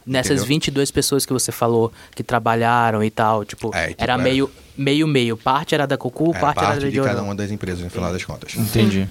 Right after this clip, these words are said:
Speaker 2: E aí, dentro dessa organização que a gente tinha lá dentro, pois bem, aí quando acabou o projeto, a gente todo, toda a, assim, no final das contas, tudo que a gente tinha aprendido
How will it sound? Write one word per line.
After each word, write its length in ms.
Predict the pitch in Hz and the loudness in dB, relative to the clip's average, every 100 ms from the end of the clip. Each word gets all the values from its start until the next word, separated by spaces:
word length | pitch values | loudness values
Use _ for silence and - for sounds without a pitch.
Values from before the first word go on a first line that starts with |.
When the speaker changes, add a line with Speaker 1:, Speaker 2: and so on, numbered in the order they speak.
| - | -4
Speaker 2:
E 120 | 104 | 0
aí, 280 | 117 120 139 | 2 2 0
dentro 440 | 110 131 175 147 | 0 -2 -2 -2
dessa 540 | 117 107 - 104 95 - | 0 0 0 2 2 2
organização 640 | 98 104 101 101 95 120 | 0 0 -2 -2 -2 -2
que 100 | 127 | 0
a 60 | 110 | 0
gente 240 | 98 98 | 0 -4
tinha 300 | - - 110 | -6 -4 0
lá 140 | 98 90 | 0 0
dentro, 340 | 98 135 - - - - _ _ _ _ - | 2 0 -2 -18 -20 -20 _ _ _ _ -2
pois 140 | 120 | 0
bem, 200 | 120 107 | 2 2
aí 160 | 90 98 | 2 0
quando 320 | 120 127 131 | 0 2 2
acabou 420 | 113 - 131 107 | 0 0 0 2
o 40 | 98 | 0
projeto, 580 | - 147 131 156 - 190 180 - - | 2 2 2 0 -2 -10 -12 -20 -10
a 120 | 90 92 | -4 -2
gente 280 | 101 104 | -2 -4
todo, 440 | 90 107 107 101 92 - | -2 0 2 0 -2 -4
toda 400 | 95 90 85 78 | 0 2 0 -2
a, 280 | 85 92 95 - - - - - - | -8 -10 -12 -16 -20 -20 -20 -20 -14
assim, 200 | - 85 | -10 -8
no 80 | 82 | -6
final 200 | 92 90 | -4 -2
das 60 | |
contas, 140 | 92 87 | -4 -2
tudo 160 | 117 | -2
que 140 | 117 107 | 0 0
a 60 | |
gente 260 | 98 101 95 | 0 -6 -10
tinha 360 | - - 95 | -12 -6 -4
aprendido 840 | 87 98 - 110 95 87 123 120 98 | -2 -4 -2 -2 -2 -4 -2 0 -2